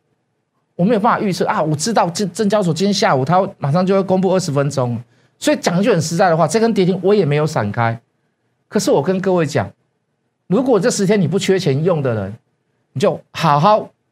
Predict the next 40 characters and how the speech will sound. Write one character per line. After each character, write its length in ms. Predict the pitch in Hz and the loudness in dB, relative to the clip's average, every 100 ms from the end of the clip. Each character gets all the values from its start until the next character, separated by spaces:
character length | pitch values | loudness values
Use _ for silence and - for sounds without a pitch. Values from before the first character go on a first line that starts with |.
| _ | _
放 280 | _ 226 185 | _ -2 -2
松 180 | 175 185 | -2 -4
自 140 | 190 | -4
己 140 | 151 113 | -4 -6
十 200 | - 131 | -6 -4
天， 280 | 139 135 135 _ _ | -4 -4 -8 _ _
不 100 | - | -2
要 100 | 190 | 0
去 100 | 185 | 0
看 180 | 185 175 | 0 0
长 220 | 147 120 | 0 -2
荣。 220 | 123 104 113 _ _ _ _ _ _ _ _ _ | -2 -4 -10 _ _ _ _ _ _ _ _ _
等 120 | - | -2
到 120 | 170 240 | 0 0
十 180 | - | 0
天 160 | 202 226 | 0 0
过 220 | 220 208 | 0 2
后， 300 | 185 220 - - _ | 2 0 -2 -12 _
你 100 | 143 | -4
回 240 | 123 160 | 0 2
来 140 | 170 165 | 2 0
看， 360 | 240 262 139 - _ _ _ _ _ _ _ | 0 0 -2 -10 _ _ _ _ _ _ _
你 140 | 165 170 | -2 0
会 160 | 202 | 0
赚 200 | 190 180 | 0 0
一 40 | 175 | 0
笔 160 | 160 110 | -2 -6
钱， 320 | - 101 117 - - | -6 -6 -8 -14 -2
你 120 | 170 | 0
会 160 | 196 | 2
发 240 | 196 185 175 | 0 0 0
一 60 | |
笔 160 | 165 147 | 0 -4
小 220 | 139 101 | -4 -4
财， 280 | 101 110 92 - _ _ _ _ _ _ _ _ _ _ | -6 -10 -10 -14 _ _ _ _ _ _ _ _ _ _
就 140 | - 165 | -6 -2
这 140 | 165 | -2
么 100 | 139 | -2
简 220 | 127 98 | -4 -6
单， 240 | 104 104 | -8 -10